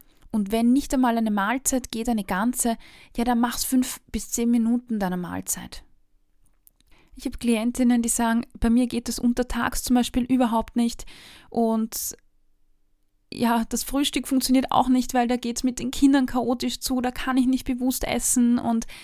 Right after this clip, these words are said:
am Abend koche ich das Familienessen, da ist dann auch wieder mega Tumult.“ Ja, dann ist das völlig in Ordnung. Hey, dann, ich hab eine Klientin, mit der haben wir das so gelöst, zum Beispiel, die bringt dann ihre Kinder in den Kindergarten, in die Schule,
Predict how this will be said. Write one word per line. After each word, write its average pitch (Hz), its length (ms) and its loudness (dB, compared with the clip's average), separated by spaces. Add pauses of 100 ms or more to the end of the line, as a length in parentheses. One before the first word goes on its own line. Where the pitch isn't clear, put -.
(280)
am 254 160 2
Abend 240 420 0
koche 254 240 -4
ich - 80 -16
das 262 140 -6
Familienessen, 262 800 4
da 254 60 2
ist 254 160 -4
dann 254 80 -2
auch - 240 -4
wieder 247 340 2
mega 247 440 0
Tumult.“ 247 600 2 (1080)
Ja, 302 520 -2
dann 254 160 2
ist 302 220 -2
das 208 140 -4
völlig 311 460 0
in 302 120 -2
Ordnung. 269 580 -2 (160)
Hey, 262 340 0 (800)
dann, 233 540 0 (340)
ich - 60 -14
hab 247 100 -2
eine 254 220 0
Klientin, 247 500 -2
mit 247 160 0
der 240 80 0
haben 226 60 0
wir 233 100 0
das 233 140 -4
so 240 120 -6
gelöst, 233 400 -2
zum 240 120 -2
Beispiel, 226 320 -4
die 226 80 -6
bringt 247 320 -2
dann 240 80 0
ihre 233 200 -8
Kinder 269 520 0
in 240 140 0
den 226 140 -2
Kindergarten, 269 580 -2
in 226 100 2
die 220 80 -4
Schule, 302 480 0